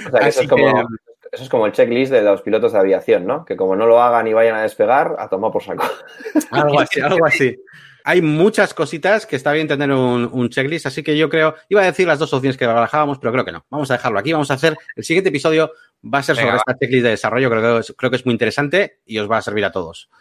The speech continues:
Speaker 1: Yo
Speaker 3: Así
Speaker 1: no puedo
Speaker 3: bien.
Speaker 1: ayudar, ¿eh, chicos?
Speaker 3: No pasa nada, lo, lo
Speaker 2: <laughs>
Speaker 3: disfrutarás entonces como aficionado al marketing.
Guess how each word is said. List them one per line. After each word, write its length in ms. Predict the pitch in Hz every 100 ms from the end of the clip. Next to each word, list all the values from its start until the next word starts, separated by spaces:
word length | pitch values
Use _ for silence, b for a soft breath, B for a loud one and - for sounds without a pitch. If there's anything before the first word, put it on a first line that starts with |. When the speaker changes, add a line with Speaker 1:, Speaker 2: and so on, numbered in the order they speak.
| _ _ _
Speaker 1:
Yo 400 | - _ - 107
Speaker 3:
Así 100 | 107
Speaker 1:
no 80 | 110
puedo 60 | 104
Speaker 3:
bien. 100 | 95
Speaker 1:
ayudar, 320 | 92 95 90
¿eh, 100 | 98 -
chicos? 420 | 101 127 _ _ _ _ _ 120 _
Speaker 3:
No 160 | 135
pasa 220 | 139 123 113
nada, 280 | 107 101 98 -
lo, 220 | 120 127
lo 140 | 127
Speaker 2:
<laughs> 160 | 123 123
Speaker 3:
disfrutarás 580 | 131 120 - 135 156 170 -
entonces 520 | 139 139 147 143 170 _
como 500 | 131 123 120 117 113
aficionado 400 | - 113 117 117 110 - - b b
al 120 | 120
marketing. 440 | 120 120 127 -